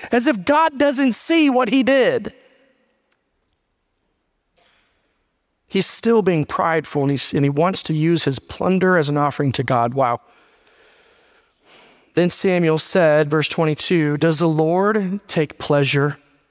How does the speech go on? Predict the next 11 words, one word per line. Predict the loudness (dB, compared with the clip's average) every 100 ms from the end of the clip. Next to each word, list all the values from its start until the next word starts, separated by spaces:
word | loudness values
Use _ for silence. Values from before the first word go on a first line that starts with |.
| _ _ _ _
in | 0 2
burnt | 2 0
offerings | 0 0 0 -2 2 2 2
and | 0
sacrifices | 0 -2 -2 -2 -4 0 0 0 0 0 0
as | 0
much | 2 2 2 -2 -6 -2
as | 0 0 0
obeying | -2 0 0 2 2 2 2
the | 0
Lord?" | 0 2 2 0 -2